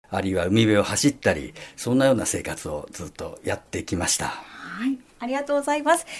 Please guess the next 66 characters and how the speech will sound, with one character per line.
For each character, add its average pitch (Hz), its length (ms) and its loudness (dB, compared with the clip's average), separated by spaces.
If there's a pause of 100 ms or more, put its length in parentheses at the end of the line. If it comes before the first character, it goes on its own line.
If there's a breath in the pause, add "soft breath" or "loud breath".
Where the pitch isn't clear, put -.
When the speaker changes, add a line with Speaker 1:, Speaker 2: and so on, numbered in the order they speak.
(140)
Speaker 2:
今 202 120 4
日 180 60 6
は 185 220 0
有 302 120 4
賀 359 120 4
議 320 120 4
員 311 120 6
に 285 120 10
登 254 200 6
場 247 160 4
し 254 60 0
て 262 160 6
い 254 60 6
た 262 100 6
だ 269 100 8
き 277 120 2
ま 285 200 10
し - 120 2
た。 294 260 8 (280 loud breath)
サ 359 340 6
ー 349 40 6
フ 285 100 6
ィ 233 100 8
ン、 196 40 6
そ 196 140 0
し 190 40 0
て 180 120 4
ラ 180 200 8
ン 320 100 8
ニ 320 160 8
ン - 20 6
グ 311 140 4
と 285 100 6
い 277 120 6
う - 20 0
で 180 100 0
す 180 140 -4
ね、 175 80 2
本 359 340 2
当 392 80 0
に 330 120 2
ア 285 120 4
ク - 80 -14
テ 247 100 0
ィ - 40 4
ブ 214 80 4
な、 160 400 4
も 180 80 0
う - 20 0
ス - 120 0
ポ 262 160 4
ー - 20 8
ツ 269 100 0
マ 269 140 8
ン 247 40 6
だ 226 120 6
な 220 180 8
と 190 120 0
い 160 100 2
う - 20 0
印 202 140 4
象 196 200 -2
の 196 120 0
で 165 140 0
す 175 120 -4
ね、 175 160 4